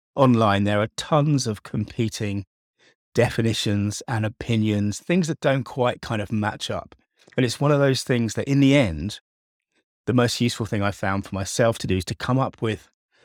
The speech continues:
definitions and metaphors that speak to me, that work for me and help me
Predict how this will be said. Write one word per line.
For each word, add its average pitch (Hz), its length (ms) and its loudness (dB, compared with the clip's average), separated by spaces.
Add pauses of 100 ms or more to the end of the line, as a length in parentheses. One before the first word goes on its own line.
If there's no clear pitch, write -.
(880)
definitions 110 720 0
and 107 280 0
metaphors 101 560 -2
that - 240 -6
speak 123 400 -4 (220)
to - 120 -6
me, 107 280 -2
that 113 100 -2
work 117 420 0
for - 140 -8
me 131 180 2
and 95 120 -2
help - 340 -2
me 90 260 -6